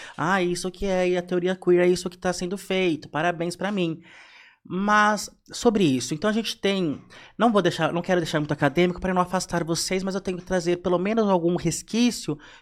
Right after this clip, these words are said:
de, de conhecimento produzido. O, o Byung-Chul Han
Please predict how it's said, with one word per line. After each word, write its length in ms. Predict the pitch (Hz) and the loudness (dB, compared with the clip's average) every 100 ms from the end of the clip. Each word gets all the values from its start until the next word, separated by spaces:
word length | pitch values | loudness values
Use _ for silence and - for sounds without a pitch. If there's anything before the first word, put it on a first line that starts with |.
| - | -16
de, 300 | 143 139 160 | -2 2 4
de 100 | 147 | 2
conhecimento 500 | - 170 151 156 165 | -2 -2 0 -2 -4
produzido. 640 | - 170 202 147 117 110 - - - - - - - - - - - | -2 0 0 0 0 -4 -10 -16 -18 -18 -20 -20 -20 -20 -20 -18 0
O, 220 | 190 160 - | 0 0 0
o 680 | 170 170 170 170 170 165 156 - - - | 2 4 6 6 6 4 0 -4 -16 -14
Byung-Chul 420 | 165 240 262 170 151 | 2 2 4 0 2
Han 320 | 185 180 139 | 2 2 0